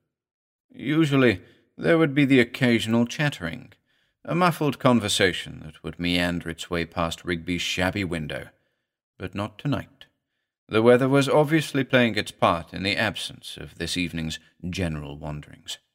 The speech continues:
The candles in Bertram's room flickered in the draughty currents circulating the space. The discarded, mouldering morsels of long-ignored food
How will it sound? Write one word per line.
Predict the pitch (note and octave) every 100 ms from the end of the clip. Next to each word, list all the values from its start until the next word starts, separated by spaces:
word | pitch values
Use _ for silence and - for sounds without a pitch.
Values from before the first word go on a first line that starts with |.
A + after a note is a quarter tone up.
| _ _ _ _ _ _ _ _ _ _ _ _ _
The | C#3+
candles | D3 D#3+ D3+ C3+ B2+ A#2
in | A#2
Bertram's | A2 A#2+ A#2 G#2+ G2+
room | F#2+ G#2+ G2
flickered | F#2+ - C3 A2+ F2+ F2+
in | F2+
the | F#2
draughty | G#2 G#2+ G2 G2+
currents | F#2+ G#2 E2+ A2+ -
circulating | - G#2 - E2 D#2+ E2 E2
the |
space. | D#2+ - F#2 D#2+ - - _ _ _ _ _ _ -
The | F#2+
discarded, | G#2 G2+ - G2+ G2 F#2+ G2 F2+
mouldering | F2 E2 G2+ G#2 G2 G2 G2
morsels | F#2+ G2 G2 - F#2+ F2+
of | E2
long-ignored | F2 G2 C3 C3 G#2+ A2 G#2+ F#2
food | - - A#2 E2+ D#2+